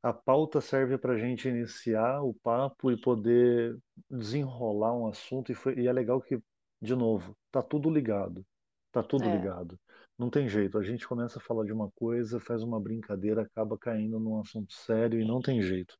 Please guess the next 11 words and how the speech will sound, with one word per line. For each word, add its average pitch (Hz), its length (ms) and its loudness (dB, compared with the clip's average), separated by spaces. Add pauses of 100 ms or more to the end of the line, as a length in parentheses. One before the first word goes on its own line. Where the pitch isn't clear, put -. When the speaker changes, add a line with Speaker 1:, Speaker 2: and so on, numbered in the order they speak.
(140)
Speaker 1:
É, 104 260 -2 (460)
era 107 200 6
isso 110 240 6
que - 100 0
eu 117 180 6
esperava 113 800 2
e 104 480 -2 (920)
com 113 640 2
um 113 60 0
erro 139 360 4
do, 104 440 0